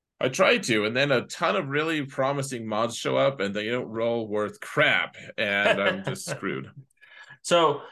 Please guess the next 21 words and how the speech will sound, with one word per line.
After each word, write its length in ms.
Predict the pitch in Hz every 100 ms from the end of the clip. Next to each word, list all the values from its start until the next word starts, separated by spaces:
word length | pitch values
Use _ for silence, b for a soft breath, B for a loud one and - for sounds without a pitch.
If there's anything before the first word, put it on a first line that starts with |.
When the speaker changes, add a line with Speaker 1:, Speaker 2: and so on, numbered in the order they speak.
| -
Speaker 2:
you 80 | 160
know, 200 | 185 165
you 260 | 160 160 143
know 120 | 190
what 100 | 208
I 260 | 170 151 151
legitimately 760 | 135 131 131 123 131 113 123
do 420 | 117 113 123 143 _ _ _
to 80 | 135
make 180 | 127 120
sure 200 | 131 117
I 60 |
keep 320 | 113 120 113 -
the 60 |
twenty 320 | 117 - 117
million 420 | 107 110 120 139 151
is 360 | - 143 131 -
I 140 | 131 131
just 680 | 127 - 139 139 143 - - _
won't 520 | 139 131 123 117 117 - _ -
open. 500 | 120 117 113 98